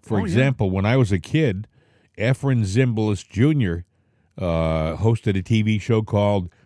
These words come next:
Speaker 1: The F B I, a
Speaker 2: Yes,
Speaker 1: Quinn,
Speaker 2: yes.
Speaker 1: a Quinn Martin production. You know, that show, which was, uh, a big show, top ten show, was nothing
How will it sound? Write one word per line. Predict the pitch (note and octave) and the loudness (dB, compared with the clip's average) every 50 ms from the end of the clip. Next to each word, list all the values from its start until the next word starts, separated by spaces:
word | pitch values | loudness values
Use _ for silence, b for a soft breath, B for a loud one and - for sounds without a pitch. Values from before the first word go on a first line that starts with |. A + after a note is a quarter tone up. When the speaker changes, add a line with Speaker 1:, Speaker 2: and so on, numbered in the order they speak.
| b b | b b
Speaker 1:
The | C#2+ D2 D#2 G2 G#2 G#2 A2 - - _ - | -10 -2 0 2 4 4 2 0 -4 _ -6
F | C3+ E3+ F3 - - - | -6 -6 -6 -8 -8 -2
B | A#2 E3+ F#3+ F3+ E3+ | 0 0 2 2 2
I, | D#3+ D3+ C#3 A#2 G2 E2 D2+ C#2+ C2+ A#1+ - _ b b b b b | 0 0 0 0 -2 -2 -4 -8 -10 -12 -16 _ b b b b b
a | G#2 A2+ A2 F2+ | -6 -6 -6 -6
Speaker 2:
Yes, | D#2+ D#2+ E2 | -8 -6 -4
Speaker 1:
Quinn, | F2+ - F3 F#3+ - G2+ F#2+ F2+ | -2 0 0 0 0 -2 -4 -4
Speaker 2:
yes. | E2 D#2+ | -4 -2
Speaker 1:
a | F#2+ G2 F#2+ F2 D#2+ - | 0 0 0 0 -2 -6
Quinn | - - G#2+ C#3 F#3+ G3+ G3+ G3 | -10 -6 -4 -2 -2 -2 -2 -2
Martin | F#3 F#3+ G3+ F#3+ D3 - - G2+ F2+ E2+ D2+ | -2 -2 -2 -2 -4 -4 -4 -4 -4 -4 -2
production. | - A#2 C3+ D3+ C#3+ B2 - - G2 D2+ C#2 B1 B B B B B | 0 0 0 0 0 -2 -2 0 0 0 -2 -6 B B B B B
You | B G#2+ | B -2
know, | G#2+ G2+ | -2 -2
that | F#2 F2 E2+ E2 G#2+ C#3 E3 E3 | -2 -4 -6 -4 -2 -2 -2 -4
show, | - - - - F#3 F#3+ E3+ B2 E2 C2+ - _ _ _ _ _ _ _ _ _ _ _ _ _ _ _ _ | -8 -8 -2 -2 0 0 2 0 -2 -4 -8 _ _ _ _ _ _ _ _ _ _ _ _ _ _ _ _
which | - G2 G#2 B2+ C3+ - - | -10 -4 0 0 0 0 2
was, | A#2 A#2 A#2 A2 F#2+ - - A2+ | 2 2 2 2 0 -2 -2 0
uh, | G#2 G2 G2 F#2+ G2 - | 0 2 0 -2 -2 -4
a | A2 A2+ | -6 -6
big | G2 F2+ E2+ D#3 F#3 F#3+ D3 - | -6 -4 -2 0 0 0 -2 -4
show, | - - F3 F3 E3 C3+ F#2+ - | -4 -2 -2 0 0 0 -2 -2
top | - - B2+ C#3+ D#3 - | -2 -2 -2 -2 -2 -4
ten | - - D#3 D#3+ D#3 D3+ C#3 | -4 -4 -2 0 0 0 -2
show, | B2 - E3 E3+ E3 D3 G#2+ F2 - b b b b b b b b b | -2 -2 -2 -2 0 0 0 -2 -4 b b b b b b b b b
was | - A#2+ C3 B2+ A#2 | -4 -2 0 0 2
nothing | D3 E3+ F3+ D#3+ F3 E3+ | 2 0 0 0 0 2